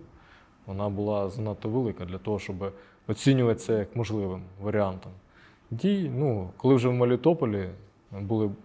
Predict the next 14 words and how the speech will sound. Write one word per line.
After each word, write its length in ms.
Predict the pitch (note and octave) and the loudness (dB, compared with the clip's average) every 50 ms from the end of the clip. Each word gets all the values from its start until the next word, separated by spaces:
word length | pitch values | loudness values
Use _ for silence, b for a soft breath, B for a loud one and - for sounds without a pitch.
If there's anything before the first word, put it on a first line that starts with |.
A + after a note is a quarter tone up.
| C#3 B2 | -18 -18
там 100 | - F2+ F2+ F#2 F#2+ - _ _ _ _ - | -18 -18 -18 -18 -20 -20 _ _ _ _ -6
колони, 440 | - A#2+ A#2 A#2+ A#2 A2 G#2 F#2 F#2 F#2+ B B B B B B B - _ | -2 2 4 6 6 4 4 0 -4 -8 B B B B B B B -20 _
то 140 | - - G#2 | -6 -4 -4
вже 140 | G#2 G2 A#2 | -2 0 0
було 180 | A2+ A#2+ B2+ A#2+ | 2 2 2 2
зрозуміло, 540 | A2 G#2+ G#2 F#2+ A2 A#2 B2+ C3 A2+ G2+ - | 2 0 -2 -4 -4 -4 -4 -4 -4 -4 -6
куди 160 | - G#2 G2+ | -8 -8 -8
вони 160 | G#2 G#2 G2+ G#2 | -8 -8 -4 -2
рухаються. 640 | A#2 C#3 C3+ - A2 G2 F#2+ F#2 - - F#2 G2 b b b b b b b b b b b b b - | -2 -2 -2 -2 -4 -6 -6 -8 -10 -12 -14 -14 b b b b b b b b b b b b b -2
Але 220 | F#2+ G2+ A2+ B2 | 4 6 8 8
в 40 | A#2 | 8
цей 200 | - - C#3+ C3 | 8 8 8 8
же 160 | A#2 C3+ B2+ | 8 6 4
час, 520 | - - - A2+ G2+ F#2 F#2 - - - | 4 6 6 6 6 4 2 -4 -10 -16